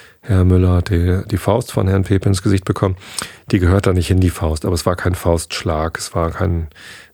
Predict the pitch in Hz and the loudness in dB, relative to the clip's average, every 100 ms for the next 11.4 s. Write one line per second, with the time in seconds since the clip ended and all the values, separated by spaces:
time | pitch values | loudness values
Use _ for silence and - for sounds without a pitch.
0 | - - 87 82 82 87 85 82 - 92 | -8 -4 -2 0 -2 -2 -2 -2 -2 -2
1 | 95 - 90 85 - - - 107 104 92 | -4 -4 -4 -4 -6 -6 -4 -2 -2 -6
2 | - 101 - 92 - 117 143 - 127 123 | -8 -8 -4 -4 -2 -2 -2 -2 -2 0
3 | 104 - 110 - 92 - 92 87 - _ | -2 -2 -4 -4 -10 -6 -6 -6 -10 _
4 | _ _ _ _ _ _ _ 113 98 - | _ _ _ _ _ _ _ -4 -4 -6
5 | 101 - 90 90 - - - - - _ | -8 -4 -2 -2 -6 -16 -20 -20 -20 _
6 | - 98 87 92 - 87 85 80 80 82 | -2 0 2 0 2 2 2 0 -2 -2
7 | 80 78 73 _ _ _ _ _ - - | -2 -4 -6 _ _ _ _ _ -8 -2
8 | 85 80 80 82 - 87 82 80 78 78 | -2 -2 -6 -6 -4 0 2 2 0 -2
9 | 80 85 - 95 92 95 107 156 113 110 | -2 -6 -4 0 2 2 2 2 4 2
10 | 104 101 95 107 - 120 110 101 101 98 | 2 0 -2 -2 -2 -4 -2 -2 2 2
11 | 95 117 95 | 0 -2 -4